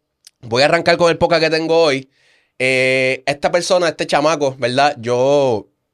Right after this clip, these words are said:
yo lo conocí, o, o lo conocí más bien, no, lo comencé a seguir, este, de una cierta pelea de él para acá, y me pareció increíble, eh, la, la forma de, su forma de ser. O sea, no es, no es el típico boxeador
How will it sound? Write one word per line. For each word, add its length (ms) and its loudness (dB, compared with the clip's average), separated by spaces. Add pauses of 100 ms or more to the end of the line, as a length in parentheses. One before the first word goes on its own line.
(120)
yo 240 -2
lo 120 0
conocí, 460 0
o, 100 2 (120)
o 100 -2
lo 120 -2
conocí 280 -4
más 160 -6
bien, 160 -4
no, 160 -2
lo 160 -2
comencé 460 -2
a 80 0
seguir, 480 -2 (500)
este, 880 -4
de 380 -4
una 340 -4
cierta 340 -2
pelea 300 2
de 80 0
él 140 -4
para 240 0
acá, 320 -2 (500)
y 140 -2
me 140 0
pareció 380 0
increíble, 840 -2 (880)
eh, 760 -2
la, 240 -2
la 200 0
forma 380 0
de, 280 -2
su 200 -6
forma 280 -2
de 100 0
ser. 180 -4
O 20 -10
sea, 220 0
no 160 0
es, 280 -4
no 160 -6
es 140 -4
el 160 -4
típico 480 -2
boxeador 600 0